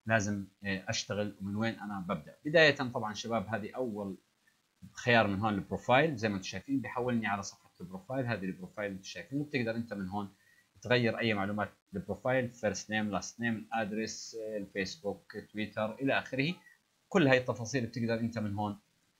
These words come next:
تغيرها بكل سهوله. بعد هيك عندي هون الاكونت، زي ما انتم شايفين هذا الاكونت، هذا الاكونت بيفتح لي هون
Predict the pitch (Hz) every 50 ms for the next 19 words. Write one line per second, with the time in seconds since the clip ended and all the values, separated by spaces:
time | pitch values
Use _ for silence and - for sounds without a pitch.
0 | - 98 - 107 113 113 113 107 101 101 95 95 - - 104 101 101 98 - -
1 | - 104 90 87 80 80 - _ _ _ _ _ _ - 120 156 151 147 131 113
2 | 135 135 - 123 123 131 120 123 123 127 123 117 95 - - - - 120 127 139
3 | 160 180 - - - - _ _ _ - - 107 107 98 - - 95 92 - 123
4 | 113 107 104 98 95 82 82 - - 123 147 180 185 185 165 156 139 123 113 117
5 | - 143 131 131 127 123 - - _ _ _ _ _ - 120 120 120 - - 120
6 | - 120 117 110 120 120 120 120 120 117 -